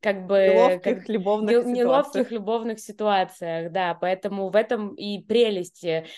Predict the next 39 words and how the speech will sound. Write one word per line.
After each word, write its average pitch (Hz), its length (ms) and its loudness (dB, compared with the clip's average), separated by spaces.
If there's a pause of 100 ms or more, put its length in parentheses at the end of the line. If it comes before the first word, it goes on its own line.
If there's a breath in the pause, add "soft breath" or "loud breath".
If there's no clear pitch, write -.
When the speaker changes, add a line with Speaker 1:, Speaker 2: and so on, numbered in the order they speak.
(100)
Speaker 1:
и 180 60 -14
то, 214 160 0
что 214 160 -10
там 180 320 -10
под-, 190 300 -4
ну, 254 100 -4
как 180 180 -2
бы 170 120 -8
подвыпивший, 247 600 -2
когда 196 240 -4
ты - 100 -20
такой 208 320 -6
в 196 100 -14
те-, 180 220 -2 (380 loud breath)
то - 80 -10
есть, 202 120 -12
когда, 208 220 -4
не 214 100 -6
знаю, 208 180 -4
тебе 196 200 -8
грустно, 277 480 -6
ты 214 100 -12
переживаешь 202 540 -6
какие-то 226 260 -8
романтические 208 760 -10
чувства, 208 440 -14
да, 190 180 -2
потом 190 360 -6
ты 196 80 -8
ещё 190 160 -14
чуть-чуть - 360 -14
выпил, 240 360 -6
то 190 100 -8
это 190 160 -8
вообще 202 320 0
там 175 160 -6
в - 60 -20
какой-то, 170 560 -6
ну, 190 320 -6